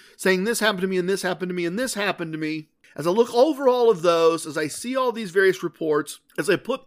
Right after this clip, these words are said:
them all together, one thing I kept coming back to over and over was, "Where are the other inputs?" And that's particularly important on the losing results. It's important all the time, but it's, "Where are the other inputs?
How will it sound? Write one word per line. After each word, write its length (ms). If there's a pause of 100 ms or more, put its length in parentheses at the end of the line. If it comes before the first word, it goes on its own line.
(240)
them 140
all 180
together, 640 (300)
one 360
thing 200
I 80
kept 240
coming 220
back 280
to 160
over 340
and 80
over 400
was, 360 (200)
"Where 460
are 160
the 220
other 440
inputs?" 520
And 100
that's 140
particularly 340
important 400
on 140
the 80
losing 500
results. 640 (160)
It's 120
important 460
all 280
the 100
time, 400 (320)
but 100
it's, 180 (160)
"Where 320
are 80
the 160
other 260
inputs? 640